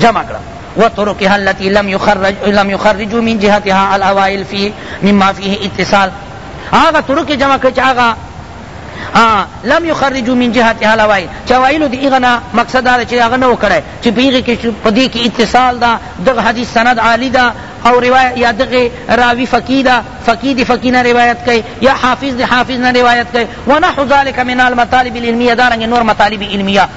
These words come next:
دغه شیانو اهتمام یې پکې وساته. داسې دور راغی چې مثال هغه کوم احادیث دي چې په هغه باندې د فقهاو هغه فقه چې د دار و مدار ده، هغه احادیث یې درته چه کړه، هر جمع کړه، چې هغه باندې فقه دار و مدار و، او فقهي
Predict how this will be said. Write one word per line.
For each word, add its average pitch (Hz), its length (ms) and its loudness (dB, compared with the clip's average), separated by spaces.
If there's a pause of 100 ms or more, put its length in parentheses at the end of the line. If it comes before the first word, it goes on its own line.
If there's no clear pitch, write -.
(240)
دغه 339 200 2
شیانو 233 300 -4
اهتمام 208 500 0
یې 196 40 -4
پکې 196 200 -6
وساته. 196 400 0
داسې 262 280 0
دور 175 180 0
راغی 147 340 0 (580)
چې - 40 0
مثال 262 340 2
هغه 269 220 0
کوم 277 220 -4
احادیث 240 440 0
دي 214 160 -6
چې 240 40 -6
په 247 100 -4
هغه 247 180 2
باندې 233 340 0 (260)
د 240 260 2
فقهاو 233 460 2
هغه 220 440 0 (260)
فقه 254 220 0
چې 190 60 -2
د 233 160 2
دار 233 180 2
و 233 40 -2
مدار 226 300 0
ده، 208 160 -2 (160)
هغه 269 140 2
احادیث 202 440 0
یې 185 40 -6
درته 180 260 -2
چه 165 160 -4
کړه، 147 320 -4
هر 214 60 4
جمع 165 240 -2
کړه، - 840 -12
چې - 40 4
هغه 262 220 2
باندې 233 300 0
فقه 226 200 -2
دار 190 220 2
و 190 40 0
مدار 185 320 2
و، 175 80 -4 (220)
او 220 120 2
فقهي 247 420 -2